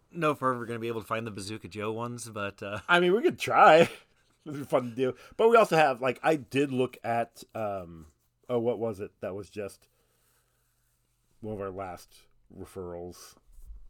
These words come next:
Speaker 2: Yeah, exactly. <laughs> Pulled up. Um,
Speaker 1: Let me get out my handy dandy notebook
Speaker 2: 'cause
Speaker 1: here.
Speaker 2: I just added it on it, 'cause I found it on Hoopla.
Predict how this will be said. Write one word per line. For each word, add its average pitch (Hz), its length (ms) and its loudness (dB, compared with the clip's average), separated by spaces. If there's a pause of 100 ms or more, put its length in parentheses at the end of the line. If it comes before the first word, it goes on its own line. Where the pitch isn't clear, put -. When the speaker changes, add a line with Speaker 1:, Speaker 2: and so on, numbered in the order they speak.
(1160)
Speaker 2:
Yeah, 110 180 -6
exactly. 117 400 -4 (180)
<laughs> - 180 -20
Pulled 117 220 0
up. 117 200 -2 (460)
Um, 135 600 -2 (320)
Speaker 1:
Let 131 100 -14
me 123 60 -12
get 123 100 -4
out 117 80 -6
my 101 80 -12
handy 107 220 -12
dandy 101 260 -10
notebook 101 340 -12
Speaker 2:
'cause 123 120 -2
Speaker 1:
here. 107 140 -6
Speaker 2:
I 92 60 -10
just 135 400 -2
added 123 280 -2
it 120 240 -4
on 120 180 -2
it, 113 200 -4
'cause - 100 -8
I 120 80 0
found 147 300 0
it 123 120 -2
on 117 200 -2
Hoopla. 95 480 -10